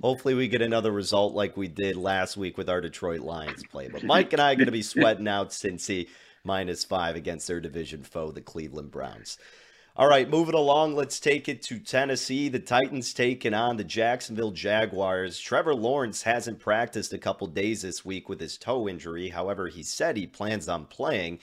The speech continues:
Uh, he's already been kind of a volatile quarterback, to put it nicely, and now he's coming in with the injury. I don't know how well he's going to do.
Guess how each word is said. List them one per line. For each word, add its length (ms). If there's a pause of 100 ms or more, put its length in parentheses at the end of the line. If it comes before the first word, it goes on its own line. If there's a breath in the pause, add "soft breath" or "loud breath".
(420 loud breath)
Uh, 160
he's 220
already 300
been 260
kind 300
of 160
a 320
volatile 520
quarterback, 600
to 80
put 180
it 100
nicely, 580
and 80
now 200
he's 160
coming 260
in 100
with 120
the 160
injury. 340
I 120
don't 120
know 140
how 160
well 240
he's 160
going 240
to 80
do. 360